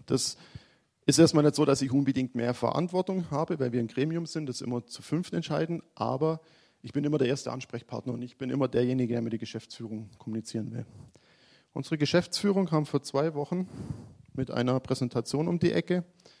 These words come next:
in dem sie in der nächsten Zeit fünfzig Prozent der Leute rausschmeißen wollen. Wir werden von hundert Leute auf fünfzig reduziert im Laufe des nächsten Jahres. That's my business at the moment.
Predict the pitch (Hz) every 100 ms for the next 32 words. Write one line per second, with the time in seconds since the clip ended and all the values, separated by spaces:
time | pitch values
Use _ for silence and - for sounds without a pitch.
0 | _ _ _ - _ _ 113 135 135 127
1 | 117 120 - - 131 120 120 131 120 -
2 | - 113 113 110 110 117 101 107 - 107
3 | 110 104 - - - - - - - -
4 | - - - - - - - - - -
5 | _ - - _ _ - 277 117 123 123
6 | - 120 156 165 135 139 135 120 - 127
7 | 120 - - - 113 104 110 113 107 117
8 | - - - - - - - - 98 -
9 | - - - - _ _ - - - -
10 | - _ _ _ _ _ _ _ - -
11 | - 110 - 123 117 113 131 - 110 101
12 | - 110 - 104 104 101 98 -